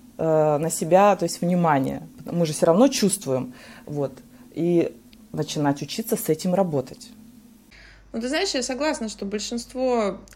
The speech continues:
Speaker 2: тоже такое понятие любовь, не любовь к себе, друзья, вот мы, мне кажется, это уже словом нарицательным как будто бы стало. Все об этом говорят, но никто до конца не понимает, как это. И вот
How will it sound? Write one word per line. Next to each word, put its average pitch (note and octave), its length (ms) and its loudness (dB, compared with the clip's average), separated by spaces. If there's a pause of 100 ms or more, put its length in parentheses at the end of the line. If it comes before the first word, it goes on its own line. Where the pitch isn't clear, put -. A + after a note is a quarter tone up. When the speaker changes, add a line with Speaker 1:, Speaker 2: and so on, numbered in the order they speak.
(160)
Speaker 2:
тоже D4+ 260 -4
такое A#3+ 300 -2
понятие B3 480 -2
любовь, A#3+ 480 -4
не A3+ 100 -4
любовь A#3+ 300 0
к - 40 -20
себе, C#4+ 320 -4
друзья, G#3+ 460 -2
вот F3 140 -8 (100)
мы, G#3+ 380 -8
мне G3+ 200 -6
кажется, A3+ 280 -6
это A3 100 -6
уже G#3+ 160 -6
словом A3+ 420 -2
нарицательным A#3 720 -6
как G3 160 -14
будто G3+ 260 -8
бы F3+ 140 -6
стало. F3 580 -2 (440)
Все B3 180 2
об A#3+ 100 2
этом A#3+ 240 -2
говорят, C4+ 460 2
но B3 520 -2
никто A3+ 760 -6
до B3 100 0
конца A#3 320 -4
не A#3 140 -2
понимает, A#3 460 -4
как F3+ 340 -4
это. E3 320 -16 (200)
И G#3+ 140 -4
вот A3+ 400 -2